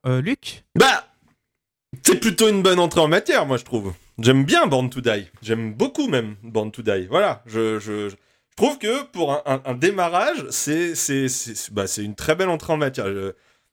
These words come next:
Speaker 2: la, la, la prod me prend direct et tout. Enfin, je, j'aime beaucoup les violons et les beats qui se mélangent. Je trouve que ça fonctionne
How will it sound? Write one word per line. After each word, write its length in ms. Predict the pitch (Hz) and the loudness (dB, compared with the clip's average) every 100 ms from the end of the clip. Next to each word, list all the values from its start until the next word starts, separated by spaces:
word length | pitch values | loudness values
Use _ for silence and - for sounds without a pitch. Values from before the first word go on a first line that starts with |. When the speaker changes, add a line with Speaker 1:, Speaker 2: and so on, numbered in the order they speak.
| _ | _
Speaker 2:
la, 180 | 104 104 | 0 0
la, 160 | 110 - | -2 -4
la 120 | 104 | -4
prod 400 | - - 196 220 | -4 0 2 2
me 140 | 151 127 | 0 -4
prend 260 | - 160 | 0 -2
direct 480 | 160 143 139 175 - | 0 0 0 0 -4
et 80 | 135 | -8
tout. 140 | 180 | -6
Enfin, 220 | 190 127 | -2 -2
je, 160 | 101 101 | -2 -4
j'aime 260 | 92 95 107 | -6 -8 0
beaucoup 340 | 160 180 190 | 0 0 -2
les 120 | 170 | -2
violons 400 | 143 143 151 147 | 0 0 0 0
et 40 | 131 | -2
les 100 | 123 | -4
beats 120 | 127 | -8
qui 240 | 131 123 | -12 -12
se 100 | 117 | -6
mélangent. 220 | 123 127 | -4 -4
Je 60 | 120 | -6
trouve 160 | 107 - | -14 -12
que 80 | |
ça 160 | 104 98 | -10 -10
fonctionne 480 | - 101 - 107 | -12 -14 -6 -6